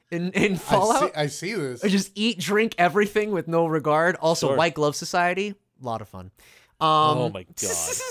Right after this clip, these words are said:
Speaker 1: So Gunslinger, because I guess Doctor Rude and I have the exact same
Speaker 3: Yep.
Speaker 1: weapon loadout.
Speaker 3: Pistols.
Speaker 1: Yeah. Oh, I, but I usually go for Magnums.
Speaker 3: Hmm.
Speaker 1: Yeah, because they're more damage in one hit. Harder to find bullets. A hundred percent. That's when the melee
Speaker 3: I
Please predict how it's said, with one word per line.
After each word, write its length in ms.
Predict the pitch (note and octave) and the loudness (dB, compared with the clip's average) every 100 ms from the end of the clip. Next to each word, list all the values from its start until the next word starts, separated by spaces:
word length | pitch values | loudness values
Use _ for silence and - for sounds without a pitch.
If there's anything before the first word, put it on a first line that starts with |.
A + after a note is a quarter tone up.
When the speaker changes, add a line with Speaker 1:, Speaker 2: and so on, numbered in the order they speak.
| - | -2
Speaker 1:
So 220 | C4+ A#3+ A3+ | 4 4 4
Gunslinger, 680 | F#3+ G#3+ A3 C4+ B3+ C4+ | 2 0 0 -4 -2 0
because 340 | G3 F#3+ F3+ E3+ | 0 0 0 2
I 40 | |
guess 140 | E3+ E3+ | 0 2
Doctor 280 | E3+ E3 D#3+ | 2 2 0
Rude 100 | D#3 | 0
and 80 | D#3 | 2
I 60 | |
have 160 | D3+ D3+ | 2 0
the 60 | D3 | 0
exact 320 | C#3+ D3 D3 | 0 0 0
same 180 | E3+ D3 | -2 0
Speaker 3:
Yep. 260 | D#3 D3+ | 0 -2
Speaker 1:
weapon 320 | C#3+ D3 E3 D#3+ | -2 -2 0 0
loadout. 120 | E3 F#3 | 2 4
Speaker 3:
Pistols. 480 | G3+ F3 B2 - - | 6 4 2 -4 0
Speaker 1:
Yeah. 360 | G3 D#3+ D3+ - | 4 4 2 2
Oh, 120 | F#3 | 2
I, 140 | G#3 G#3 | 2 0
but 200 | F#3 G3+ | -2 -2
I 40 | |
usually 340 | A3 B3 - F4 | 0 -2 -2 -4
go 120 | E4+ | -4
for 140 | E4 E4 | -4 -2
Magnums. 840 | D4 D#4+ C#4 F#3 B2 G#2+ - - _ _ _ _ | 0 -2 -2 -4 -4 -10 -12 -14 _ _ _ _
Speaker 3:
Hmm. 280 | F3 A3+ C#3+ G2+ - | -10 -8 -10 -10 -2
Speaker 1:
Yeah, 240 | A#3 A3 | 2 4
because 340 | E3+ F#3+ G#3 - | 2 0 0 4
they're 220 | G3+ F#3+ | 2 2
more 300 | E3+ G#3+ A#3 | 0 4 4
damage 380 | F3+ G#3 G#3 F3+ | 4 2 2 0
in 100 | F3 | 0
one 160 | F3 E3+ | 0 0
hit. 320 | D#3+ F3 - - | 0 0 -2 -4
Harder 380 | - A#3 G4 | 2 4 4
to 80 | - | 2
find 360 | - G#4 B4 - | 2 0 0 2
bullets. 560 | B3 E3+ B2 - - - _ _ - | 2 2 -2 -8 -10 -14 _ _ -8
A 60 | |
hundred 260 | D#3 C4+ C4+ | -4 -2 -2
percent. 360 | A3+ A#3 F#3 | -2 0 0
That's 180 | E3 - | 0 -2
when 100 | G#3+ | -2
the 80 | F3 | -2
melee 300 | F3 G#3 | 0 -2
Speaker 3:
I 40 | D3 | -2